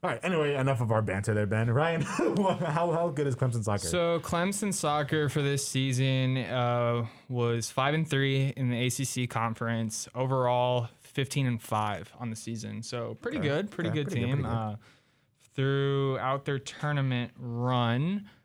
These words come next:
Speaker 2: they played University of Denver, won one zero, and then played against Kentucky in the round of sixteen, won two to one, and now will come here to Corvallis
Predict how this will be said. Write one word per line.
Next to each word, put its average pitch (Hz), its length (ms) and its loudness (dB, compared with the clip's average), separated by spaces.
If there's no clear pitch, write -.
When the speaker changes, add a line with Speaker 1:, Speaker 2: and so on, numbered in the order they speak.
Speaker 2:
they 123 600 2
played 123 580 -2
University 120 500 0
of 110 140 -2
Denver, 131 760 2
won 110 640 0
one 110 320 -2
zero, 127 800 0
and 110 140 -2
then 107 320 0
played 107 480 -2
against 107 400 -6
Kentucky 120 920 -4
in 110 120 -6
the 107 80 -2
round 101 180 -4
of 98 60 -10
sixteen, 127 960 -2
won 104 240 -4
two 143 220 -4
to 180 80 -2
one, 104 420 -2
and 104 200 -4
now 104 600 0
will 101 360 -4
come 101 400 -6
here 123 440 0
to - 180 -10
Corvallis 143 800 -8